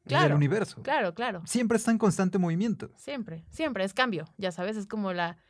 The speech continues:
Speaker 2: impermanencia siempre está, pero es, em, saber o adap-, o saber que ya no va a existir lo que existía antes, o como tú, todas estas cosas de, ah, ok, la oficina, todo el mundo juntos.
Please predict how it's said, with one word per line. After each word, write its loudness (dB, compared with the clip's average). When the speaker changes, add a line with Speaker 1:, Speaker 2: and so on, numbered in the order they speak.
Speaker 2:
impermanencia 0
siempre -4
está, -6
pero -2
es, -6
em, -2
saber 2
o 4
adap-, 2
o -4
saber -2
que -4
ya -4
no -2
va 0
a 2
existir -10
lo -2
que -8
existía -10
antes, -10
o -10
como -4
tú, -6
todas -4
estas -12
cosas -10
de, -6
ah, 2
ok, -4
la -2
oficina, -8
todo -6
el -10
mundo -10
juntos. -10